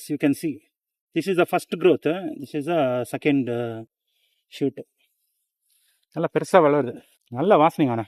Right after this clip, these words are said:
இப்படியே YouTube-ல வாசனை அனுப்புறது இருந்தா நல்லா இருக்கும். <laughs> நீங்களும் நல்லா என்ஜாய் பண்ணிருப்பீங்க. லெமன் பாம்ன்றது யாருன்னா, like, if you are interested, you can, I think you can find it in India as well, definitely.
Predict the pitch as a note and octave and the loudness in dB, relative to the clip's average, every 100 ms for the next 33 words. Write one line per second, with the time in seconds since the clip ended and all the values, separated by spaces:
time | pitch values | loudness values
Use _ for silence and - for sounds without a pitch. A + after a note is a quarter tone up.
0 | _ - C#3 C#3+ F#3+ F3 C#3+ C3+ F3+ F#3 | _ -8 -2 2 4 4 4 6 4 6
1 | E3 D3 D3 D3 D#3+ C#3 D#3+ C3+ D3 C3+ | 4 4 2 6 4 6 4 2 -6 -4
2 | - - C#3+ D#3 D#3 D#3+ D3+ C#3 C#3+ A#2+ | -4 2 4 6 6 6 4 4 2 2
3 | A2+ _ - _ _ C3 C#3 D3+ C3+ C3 | -4 _ -20 _ _ -2 4 6 4 0
4 | - A#2 A#2+ D#3+ G3+ F3+ E3+ E3+ C#3+ C#3 | -2 -2 0 2 4 6 8 8 4 4
5 | F3 E3+ D#3 E3+ D#3+ C3+ C3+ D3 C#3 C#3 | 4 2 0 2 2 0 2 4 6 4
6 | F#3 F3+ F3+ D3 D#3+ C#3+ B3+ G#3+ D#3 B2+ | 2 0 2 2 2 2 2 0 0 0
7 | C3+ C#3 C3+ B2+ B2+ B2+ A#2+ B2 A#2 A#2+ | 2 0 0 0 2 2 2 0 -2 -4
8 | A#2 A2 | -6 -6